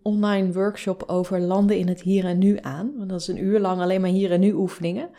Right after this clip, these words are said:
En wat ik terug heb gekregen van de deelnemers is dat dat inderdaad die ontspanning brengt. Dus het is fijn dat je lichaam aangeeft dat er iets speelt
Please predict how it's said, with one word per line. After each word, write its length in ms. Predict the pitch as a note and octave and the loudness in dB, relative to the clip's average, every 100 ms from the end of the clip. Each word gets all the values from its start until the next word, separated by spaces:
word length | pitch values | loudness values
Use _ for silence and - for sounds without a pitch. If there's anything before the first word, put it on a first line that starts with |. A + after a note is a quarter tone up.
| - - - - _ _ | -20 -20 -20 -20 _ _
En 160 | - F3 | -14 -8
wat 160 | F#3+ | -6
ik 100 | F#3+ | -6
terug 220 | - G3+ - | -6 -6 -4
heb 120 | F3 | -8
gekregen 440 | - - F3+ F3 | -10 -6 -4 -4
van 120 | - | -6
de 100 | F3 | -6
deelnemers 580 | E3+ F3+ G3+ F#3+ F3+ E3 | -4 -4 -2 -4 -6 -10
is 120 | F3 | -12
dat 160 | - E3 | -14 -12
dat 140 | E3+ | -10
inderdaad 480 | E3+ E3 E3 E3 F3 | -8 -6 -4 -6 -6
die 220 | F3 D#3+ - _ _ | -8 -10 -14 _ _
ontspanning 680 | - E3+ - - F#3 F#3+ C#3 | -8 -8 -4 0 2 2 0
brengt. 420 | C#3 C#3 C3 - _ _ _ _ _ _ _ _ _ _ _ - - - - - - _ _ _ | -6 -8 -10 -16 _ _ _ _ _ _ _ _ _ _ _ -20 -20 -20 -20 -20 -20 _ _ _
Dus 120 | G3+ | -6
het 100 | - | -2
is 140 | G#3+ | -4
fijn 460 | - - B3 C#4 A3 | -6 2 4 4 2
dat 160 | F3+ F3+ | 2 0
je 100 | G3 | 0
lichaam 400 | A3 - G#3 G3+ | 0 0 0 0
aangeeft 880 | G3 G#3+ A#3+ - A3 B3 C#4+ - _ _ _ | 2 2 2 2 4 4 2 -8 _ _ _
dat 260 | G3+ G3 | -6 -4
er 80 | G#3 | -4
iets 220 | G#3+ G#3 | -2 -4
speelt 480 | - D#4+ D#4 - - | -4 0 0 -2 -8